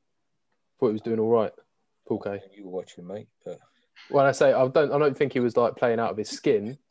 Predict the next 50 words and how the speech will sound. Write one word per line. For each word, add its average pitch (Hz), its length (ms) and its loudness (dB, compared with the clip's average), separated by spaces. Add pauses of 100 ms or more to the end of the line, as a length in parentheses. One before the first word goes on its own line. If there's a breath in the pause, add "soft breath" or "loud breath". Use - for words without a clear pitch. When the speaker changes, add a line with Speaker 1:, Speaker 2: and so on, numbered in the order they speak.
(140)
Speaker 1:
but 113 120 4
I - 20 -2
think, 127 340 -2
like, 123 200 0
he 123 60 0
was 120 100 -4
doing 123 200 2
all 113 120 -4
right. 113 320 0 (560)
Speaker 2:
No, 107 120 -2
I 117 100 0
know 151 100 0
you. 120 160 0
Speaker 1:
Um, 104 180 0
Speaker 2:
I - 60 -14
just, - 320 -18 (580)
I - 140 -20
just, - 320 -20
and 107 140 -6
then 117 240 -4 (600 soft breath)
right 131 220 4
side, 123 360 4 (180)
you've 107 220 -10
got, 113 260 2 (320)
hopefully 143 480 0
O'Neill's 117 320 0
coming 107 200 -4
back 98 160 -4
soon. 110 300 -10 (460)
Uh, 98 340 -2
I 104 120 0
think 101 220 -10
he's - 460 -12 (260)
a 92 80 -10 (160)
brilliant 101 280 -2
right 98 200 -2
back. 98 220 -2
I'd, - 180 -6
I'd 92 160 -4
never 104 300 -2
thought 95 200 -10
he 98 60 -8
was 90 140 -10
a 95 40 -8
centre 92 240 -12
back 90 240 -6
in 90 80 -10
a 92 40 -10
million 92 280 -10
years. 101 300 -10